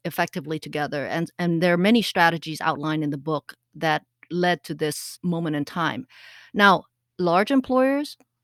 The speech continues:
they have the H R department, they have the resources to be able to do this workforce development. Probably harder would be what, what can the small and medium employers do? And here, I, I think, once again, just like I've mentioned, there's an ecosystem of the willing.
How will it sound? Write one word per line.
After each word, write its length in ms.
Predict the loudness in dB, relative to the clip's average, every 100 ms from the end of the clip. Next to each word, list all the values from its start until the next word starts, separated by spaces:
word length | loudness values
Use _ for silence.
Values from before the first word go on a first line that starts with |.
| _ _
they 180 | -6 -4
have 180 | -2 -4
the 140 | -6 -6
H 160 | -2
R 220 | 0 0
department, 600 | 0 -2 -2 0 0 -2
they 100 | -2
have 140 | -4 -4
the 100 | -6
resources 720 | -6 -6 -4 -4 -4 -8 -4
to 80 | -2
be 160 | 0
able 140 | 0 0
to 80 | -2
do 120 | -4
this 220 | -4 -4
workforce 400 | -6 -8 -8 -10
development. 640 | -8 -6 -4 -4 -4 -4 -6 -14 -20 -20 -20 _ _
Probably 440 | 0 0 2 0
harder 400 | 0 0 -2 0
would 240 | -2 -2 -2
be 320 | -2 0 -2
what, 320 | -4 -2 -4 -2
what 240 | -2 0
can 160 | 0 -2
the 100 | -2
small 400 | -4 0 0 -2
and 120 | -4
medium 420 | -4 -4 -6 -8
employers 640 | -8 -10 -10 -10 -8 -8 -10
do? 400 | -10 -8 -8 -10 -16 _ _ -20 -20 -20 _
And 280 | -2 0 2
here, 360 | 4 4 4 2
I, 180 | -2 -4
I 100 | -8
think, 240 | -6 -6 -4
once 280 | -2 -2
again, 540 | -2 -2 -2 -2 -2 -4
just 240 | -2 -2 0
like 180 | 0
I've 140 | 0 0
mentioned, 460 | 0 0 -2 -2
there's 180 | 0 -2
an 80 | -4
ecosystem 720 | -6 -4 -4 -4 -4 -2 -2
of 100 | -2
the 80 | -6
willing. 520 | -4 -2 -2 -4 -8